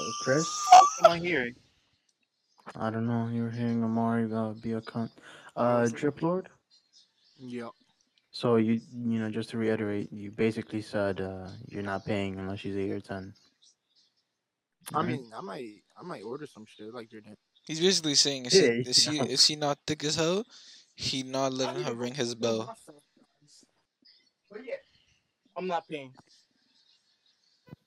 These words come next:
Speaker 2: It's not that deep, bro.
Speaker 1: Yeah.
Speaker 2: It's
Speaker 3: No,
Speaker 2: not,
Speaker 3: it is. It is.
Speaker 2: it's not, it's not an
Speaker 3: First date.
Speaker 2: iPod Plus,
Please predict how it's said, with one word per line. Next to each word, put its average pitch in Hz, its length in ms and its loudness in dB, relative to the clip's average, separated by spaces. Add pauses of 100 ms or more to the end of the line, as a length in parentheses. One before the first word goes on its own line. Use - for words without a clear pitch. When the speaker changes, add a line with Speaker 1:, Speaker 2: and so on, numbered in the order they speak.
(220)
Speaker 2:
It's - 100 -16
not 185 100 2
that 117 160 0
deep, 202 180 -6
bro. 165 240 -2
Speaker 1:
Yeah. - 1800 -20 (240)
Speaker 2:
It's - 140 -14
Speaker 3:
No, 160 60 2
Speaker 2:
not, 156 220 4
Speaker 3:
it 143 60 -8
is. 131 60 -18 (240)
It 147 100 -16
is. - 60 -12
Speaker 2:
it's - 160 -14
not, 147 180 2
it's 156 140 -4
not 156 100 2
an 123 80 4 (160)
Speaker 3:
First 143 140 2
date. 151 100 4
Speaker 2:
iPod 143 340 4 (200)
Plus, 147 440 0